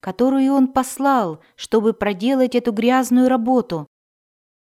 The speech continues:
Мордот, понимающе кивнул.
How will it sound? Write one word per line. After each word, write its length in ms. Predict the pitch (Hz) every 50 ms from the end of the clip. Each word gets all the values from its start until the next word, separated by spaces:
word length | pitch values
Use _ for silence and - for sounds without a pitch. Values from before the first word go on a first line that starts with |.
| _ _
Мордот, 760 | - 151 156 156 156 156 156 160 151 196 247 285 285 - -
понимающе 840 | - 247 233 233 226 214 202 208 214 214 214 214 196 - - - 196
кивнул. 640 | - - 196 196 170 185 185 180 180 175 165 160